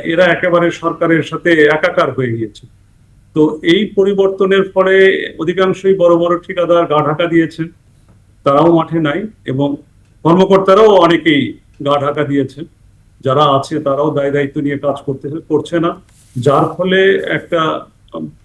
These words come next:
বিরাট একটা সংকট তৈরি হয়েছে। তো আমরা আশা করি বর্তমান সরকার, আহ, এগুলি অচিরে কাটিয়ে উঠবেন। কাজ তো অনেক তাদের হাতে, একদিকে সংস্কারের কাজ, আরেকদিকে, এ, দেশের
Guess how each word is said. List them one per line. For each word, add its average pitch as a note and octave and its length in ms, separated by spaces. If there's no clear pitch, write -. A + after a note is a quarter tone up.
বিরাট G3 320
একটা E3+ 180
সংকট F#3+ 460
তৈরি B2+ 240
হয়েছে। G#2+ 360
তো C#3+ 60
আমরা F#3 160
আশা G#3+ 260
করি A3+ 380
বর্তমান E3 380
সরকার, D#3 540
আহ, C#3+ 500
এগুলি D3+ 360
অচিরে D3 400
কাটিয়ে D3+ 320
উঠবেন। C#3 360
কাজ C3+ 380
তো E3 120
অনেক D3+ 380
তাদের C#3 240
হাতে, C#3 240
একদিকে C#3+ 360
সংস্কারের - 1700
কাজ, C3+ 180
আরেকদিকে, C#3 580
এ, C#3 600
দেশের D3 460